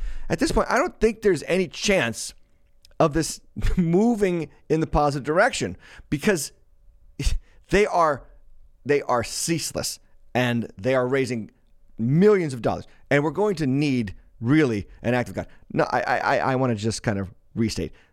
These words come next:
An act of God can do anything. God can do anything. God can change and turn the tide. And hopefully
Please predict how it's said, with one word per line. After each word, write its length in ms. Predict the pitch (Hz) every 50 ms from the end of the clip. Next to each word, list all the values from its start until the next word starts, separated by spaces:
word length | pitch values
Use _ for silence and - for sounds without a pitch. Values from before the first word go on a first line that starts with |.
| _ _ _ -
An 100 | 127 139
act 200 | 147 170 170 -
of 120 | 135 107
God 240 | - 127 107 104 104
can 140 | - 107 98
do 140 | 95 101 90
anything. 240 | 82 90 - - -
God 220 | 92 160 175 190 -
can 100 | 147 117
do 120 | 113 113
anything. 220 | 101 85 78 76 -
God 160 | 170 185 185
can 140 | 160 135 -
change 440 | - - - 147 143 131 123 117
and 160 | 110 107 92 -
turn 300 | - - 156 151 147 139
the 80 | 123
tide. 460 | 107 - - 135 117 98 85 78 - - - - -
And 160 | - 117 123 107
hopefully 480 | - 165 - - - 127 127 120 -